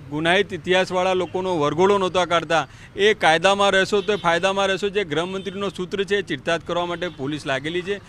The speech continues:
પોલીસની સ-, આખી ટીમ આ વ્યવસ્થામાં લાગેલી છે. રખિયાલની ટીમ હોય કે બાપુનગરની, સંયુક્ત રીતે આ કામ કરવામાં લાગેલી છે, કારણ કે બંનેની સરહદ આમાં લાગે છે.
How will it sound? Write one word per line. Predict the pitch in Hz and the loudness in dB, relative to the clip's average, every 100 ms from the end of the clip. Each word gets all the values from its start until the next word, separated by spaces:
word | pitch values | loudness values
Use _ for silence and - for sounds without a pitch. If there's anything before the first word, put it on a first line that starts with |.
| - - | -20 -10
પોલીસની | 160 190 214 226 220 | -2 0 0 -2 -4
સ-, | - - - - | -6 -14 -14 0
આખી | 170 - 254 | 0 2 0
ટીમ | 185 - 226 214 107 - - - - | 0 2 2 2 -2 -14 -20 -20 -4
આ | 175 202 | 4 4
વ્યવસ્થામાં | 190 175 185 - 196 190 | 6 4 4 2 0 2
લાગેલી | 180 180 190 | 0 -2 -2
છે. | 190 | -2
રખિયાલની | 165 147 - 202 190 147 - - - - 170 190 | -2 -4 2 4 4 0 -10 -18 -18 -16 -6 -6
ટીમ | 180 196 202 | -4 -4 0
હોય | 202 208 | 2 0
કે | 202 196 | 0 0
બાપુનગરની, | 160 151 190 190 180 190 185 | 2 2 2 -2 0 0 -2
સંયુક્ત | - 151 185 190 | 0 0 0 -2
રીતે | 196 - 196 | -6 0 2
આ | 190 175 | 2 2
કામ | 165 165 | 0 0
કરવામાં | 170 175 175 175 | -2 0 0 2
લાગેલી | 170 165 180 190 | 0 0 -2 -2
છે, | 208 | 0
કારણ | 185 175 | 0 -2
કે | 180 | -4
બંનેની | 170 143 165 190 180 | -4 -2 0 -2 0
સરહદ | 147 151 180 | 2 2 2
આમાં | 170 180 | 0 2
લાગે | 175 165 175 | 0 0 -4
છે. | 180 | -6